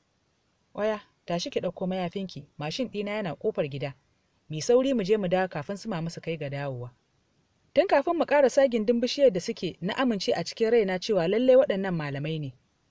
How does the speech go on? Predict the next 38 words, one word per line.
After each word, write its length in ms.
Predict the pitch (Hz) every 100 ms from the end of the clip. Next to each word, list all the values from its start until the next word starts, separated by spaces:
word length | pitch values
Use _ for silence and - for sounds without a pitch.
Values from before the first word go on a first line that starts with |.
| _ _ _ _
domin 300 | 147 165 247
babu 240 | 247 285 240
wata 200 | 247 254
siffa 300 | - - 214
ta 100 | 247
malamai 380 | 233 185 196 226
da 100 | 180
basu 200 | 170 160
siffantu 460 | 165 143 156 175
da 80 | 175
ita 260 | 135 - 135
ba. 140 | 127 - _ _ _ _ _ _ _ -
A 120 | 151
saman 260 | 247 254 226
wata 180 | 233 208
ƙatuwar 400 | 240 247 233 226
tabarma 420 | 202 180 208 196
suke 200 | 240 -
a 80 | -
zazzaune 480 | 151 143 147 156 180 -
kusan 300 | 208 220 208
su 140 | 214
shida, 300 | 196 233 165 - _ _ _ _ _ -
kuma 220 | 226 226
kowannensu 560 | - 277 220 220 214
yana 240 | 214 220 180
saye 280 | 180 175 208
da 80 |
irin 220 | 180 208 180
alkyabban 480 | 147 - 208 185 175
nan 120 | 175
wacce 220 | 196 -
na 80 | 175
ga 100 | 180
malamai 400 | 196 156 143 180
na 140 | 190 156
yawan 220 | 202 170
sakawa. 460 | - 151 139 127